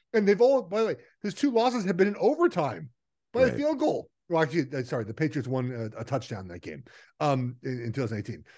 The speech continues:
Speaker 1: Like, okay, he has had one season where his defense was above average,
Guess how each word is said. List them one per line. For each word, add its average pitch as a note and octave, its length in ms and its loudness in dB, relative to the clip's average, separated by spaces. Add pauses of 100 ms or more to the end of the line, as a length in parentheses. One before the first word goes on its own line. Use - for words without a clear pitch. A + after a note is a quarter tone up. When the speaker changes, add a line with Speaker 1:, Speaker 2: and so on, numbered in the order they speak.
(340)
Speaker 1:
Like, - 300 2 (160)
okay, B3 520 4 (220)
he A#3 140 0
has C#4 120 2
had A#3+ 160 2
one F3 300 2
season G3+ 380 -4
where E3 100 2
his B2+ 80 -2
defense D3+ 460 -4
was B2+ 160 -2
above B2 320 2
average, C#3+ 440 0